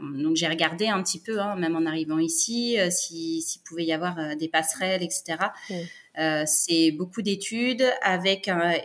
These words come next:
Speaker 1: enfin, il faut un niveau d'anglais, euh,
Speaker 2: Mm.
Speaker 1: très poussé. Et sachant que, bah, à part mon mari, moi et mes enfants, euh, clairement, on parlait pas anglais, hein. Moi, j'avais
Speaker 2: Ah
Speaker 1: le
Speaker 2: oui.
Speaker 1: niveau bac.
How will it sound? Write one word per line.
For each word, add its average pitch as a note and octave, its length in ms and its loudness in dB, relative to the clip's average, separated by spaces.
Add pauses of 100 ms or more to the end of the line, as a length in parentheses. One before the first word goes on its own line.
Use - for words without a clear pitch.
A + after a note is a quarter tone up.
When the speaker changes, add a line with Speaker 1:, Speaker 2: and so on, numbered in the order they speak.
(160)
Speaker 1:
enfin, - 180 -6
il D#4+ 80 2
faut G#3 180 -6
un F3+ 80 0
niveau F#3 320 0
d'anglais, F#3 560 2
euh, D#3 240 0 (160)
Speaker 2:
Mm. F3+ 200 -2
Speaker 1:
très F3 280 -2
poussé. A#3 640 4 (260)
Et E3+ 60 0
sachant A3+ 380 2
que, A3+ 240 2
bah, D3+ 440 0
à E3+ 80 -2
part F3+ 160 2
mon F3 120 2
mari, G3+ 480 2
moi F#3+ 160 -2
et F#3+ 40 -2
mes E3+ 160 2
enfants, E3+ 320 -2 (100)
euh, D#3+ 100 -4 (100)
clairement, D#3 340 -8
on F3+ 60 -4
parlait D#3+ 220 -6
pas F3 140 -6
anglais, F#3 260 0
hein. D#3 160 -2
Moi, D#3+ 160 -2
j'avais D#3+ 180 0
Speaker 2:
Ah F#3+ 80 2
Speaker 1:
le G3 60 4
Speaker 2:
oui. E3+ 60 4
Speaker 1:
niveau E3 180 -4
bac. F#3 240 2